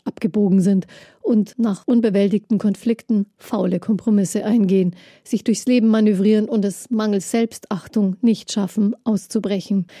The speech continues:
Etwa Marty, der Arzt, der nach einem Mobbingfall mit seiner Frau in ihr abgelegenes Heimatdorf gezogen ist und nach deren Tod nun einmal pro Woche den Sexgespielen für die Hotelchefin gibt und sich von ihr dominieren lässt.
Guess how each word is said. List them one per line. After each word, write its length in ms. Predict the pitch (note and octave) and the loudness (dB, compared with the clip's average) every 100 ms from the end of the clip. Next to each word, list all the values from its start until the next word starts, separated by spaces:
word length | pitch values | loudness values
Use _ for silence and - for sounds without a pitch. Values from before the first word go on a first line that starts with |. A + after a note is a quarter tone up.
| - - | -20 -6
Etwa 300 | A#3 - F3+ | -4 -2 0
Marty, 600 | F#3 A3+ B3+ G#3+ G3+ G3 - | 2 2 0 -2 -2 -2 -6
der 180 | G3+ | -6
Arzt, 500 | G3+ G#3 A3 - - - | -2 -2 -4 -8 -10 -2
der 120 | G#3 | 0
nach 160 | G3+ - | 0 0
einem 160 | G#3 | 2
Mobbingfall 800 | G#3 B3 B3 A3+ F3 - E3 E3 | 4 4 2 2 0 -4 -2 -2
mit 180 | F3+ E3 | -4 -4
seiner 300 | G#3 F#3+ F3 | -2 0 -2
Frau 440 | - F3+ F3+ G#3+ - | -2 0 0 0 -2
in 240 | A3+ G#3+ - | -2 -2 0
ihr 260 | A3 G#3+ - | 0 0 -4
abgelegenes 760 | G#3 - G#3+ F#3+ F3 F#3+ F#3+ - | -10 -4 0 0 2 0 -2 0
Heimatdorf 640 | G#3 G3 F#3 - F#3 - | 0 2 0 0 -2 -2
gezogen 420 | G#3+ - G#3+ G3+ | -4 0 2 2
ist 180 | G3+ - - - - | 0 -4 -20 -12 -2
und 220 | A#3+ - | -2 0
nach 260 | A#3 A3 - | 0 0 0
deren 300 | A3 G#3+ E3+ | 0 2 0
Tod 420 | - A#3 A#3+ - | 0 0 2 2
nun 320 | G#3+ G#3 G3+ - | 2 2 0 0
einmal 400 | A3+ G3+ F3+ F3 | 2 2 2 0
pro 240 | G3 F#3+ | -2 0
Woche 320 | F#3+ G3 B3 | 0 0 -2
den 240 | F3+ F3+ E3+ | -2 -2 -4
Sexgespielen 920 | - A3+ - - G#3 - G#3+ G3 F#3+ | -6 -8 -8 -6 -6 -2 2 2 2
für 120 | F3+ | 0
die 120 | A3+ G#3+ | 0 0
Hotelchefin 760 | A3+ A#3+ A#3+ - G#3 G#3 G3 | 0 -2 -2 -2 -2 0 0
gibt 300 | F3 F#3 - | 0 -2 -4
und 180 | D#4 - | -6 -4
sich 140 | F3 | -4
von 180 | G#3 G3+ | -2 0
ihr 200 | D4+ F#3+ | 0 0
dominieren 600 | G3 F#3 G3+ G3+ F#3 E3+ | 2 2 4 4 2 0
lässt. 380 | D#3+ E3+ - | -2 -4 -10